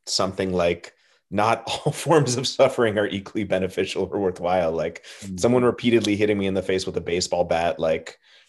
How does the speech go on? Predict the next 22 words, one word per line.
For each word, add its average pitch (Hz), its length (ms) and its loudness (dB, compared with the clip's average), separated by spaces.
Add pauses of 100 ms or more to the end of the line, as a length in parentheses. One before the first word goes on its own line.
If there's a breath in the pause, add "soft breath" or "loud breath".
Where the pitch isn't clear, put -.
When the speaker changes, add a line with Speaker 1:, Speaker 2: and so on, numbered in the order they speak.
(680 soft breath)
Speaker 1:
I'm 107 180 -4
sure 131 200 6
I 127 40 8
could 117 200 0
come 117 200 0
to 117 100 2
learn 110 200 2
some 104 220 0
mini 104 200 2
lesson 90 600 0
after 92 320 -4
<laughs> - 100 -12
that - 200 -2
somehow. 117 480 2
But, 120 160 2
like, 107 120 0
you 143 100 2
know 151 60 6
what 139 100 6
I 135 40 4
mean? 135 160 2
Like, 110 260 2